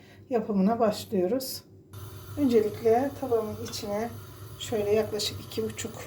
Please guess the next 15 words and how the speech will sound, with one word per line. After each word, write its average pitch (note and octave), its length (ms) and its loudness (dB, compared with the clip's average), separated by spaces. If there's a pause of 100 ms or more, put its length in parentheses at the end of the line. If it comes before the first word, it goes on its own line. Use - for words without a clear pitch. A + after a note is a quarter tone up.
(220)
yemek G#3 300 -4
kaşığı - 360 -4
kadar F#3 320 -4
sıvı G#3 300 -2
yağımı F3 480 -2
aldım. G#3+ 400 0 (1000)
Ve A3 240 4 (2000)
ince A#3 280 4
ince G#3+ 220 6
doğradığınız G#3 720 4
olabilir E3+ 500 0
ya F#3 140 -2
da F#3+ 100 -2
rondodan G3 520 0
çektiğiniz F#3+ 800 -6